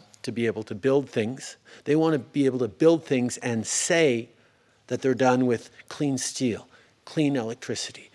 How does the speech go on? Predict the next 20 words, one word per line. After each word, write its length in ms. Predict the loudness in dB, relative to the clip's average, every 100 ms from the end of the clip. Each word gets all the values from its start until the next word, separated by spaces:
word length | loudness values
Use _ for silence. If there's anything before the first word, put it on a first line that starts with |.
| -20 -14
uh, 180 | -12 -10
clean, 480 | -6 2 4 4 2 -4 -18 -16
uh, 480 | -12 -10 -10 -10 -12 -10
yeah, 280 | -10 -10 -10
clean 300 | -2 0 2
aluminum, 440 | 4 2 0 -8 -20 _ _ _ -16
uh, 320 | -12 -10 -10 -12
clean 440 | -4 0 0 -2 -8 -20 _ _
critical 340 | -8 -6 -4 -2
minerals, 640 | -2 -4 -10 -20 -20 -20 -20 0
done 240 | 4 4
in 180 | 2 -2
partnership 720 | -2 2 2 0 -4 -4 -6 -10 -20 -20 -12
and 240 | -4 -2 0
with 240 | 0 0
respect, 600 | -8 -6 -4 -4 -6 -20 -20 _ -12
uh, 80 | -4
with 200 | -2 0
Indigenous 540 | -2 -2 -2 -4 -6
peoples. 580 | -8 -10 -10 -18 -20 -20